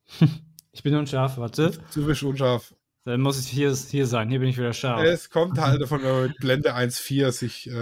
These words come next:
Speaker 1: <laughs>
Speaker 2: filmt.
Speaker 1: Eins, eins acht, eins vier ist, äh, noch nicht drauf. Ähm,
Speaker 2: Das
Speaker 1: nee,
Speaker 2: ist so
Speaker 1: also
Speaker 2: das Einzige, aber sonst, äh, begeistert. Begeistert.
Speaker 1: Okay. Aber es wäre
Speaker 2: Wahnsinn.
Speaker 1: jetzt trotzdem kein Kaufgrund für dich.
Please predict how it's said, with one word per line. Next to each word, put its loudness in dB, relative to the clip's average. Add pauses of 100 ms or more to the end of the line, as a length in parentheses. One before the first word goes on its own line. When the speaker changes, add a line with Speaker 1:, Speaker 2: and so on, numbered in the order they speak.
(120)
Speaker 1:
<laughs> 0
Speaker 2:
filmt. 0
Speaker 1:
Eins, 2 (360)
eins 0
acht, -2
eins -4
vier 2
ist, -6
äh, -4 (440)
noch -14
nicht -4
drauf. -4 (160)
Ähm, 0 (160)
Speaker 2:
Das 4
Speaker 1:
nee, 4
Speaker 2:
ist 2
so 2
Speaker 1:
also 6
Speaker 2:
das -2
Einzige, 2
aber 0
sonst, -2
äh, 0 (340)
begeistert. -2 (460)
Begeistert. 0 (160)
Speaker 1:
Okay. -6 (680)
Aber -2
es 0
wäre 2
Speaker 2:
Wahnsinn. 2
Speaker 1:
jetzt -4
trotzdem -2
kein 2
Kaufgrund -4
für -6
dich. -6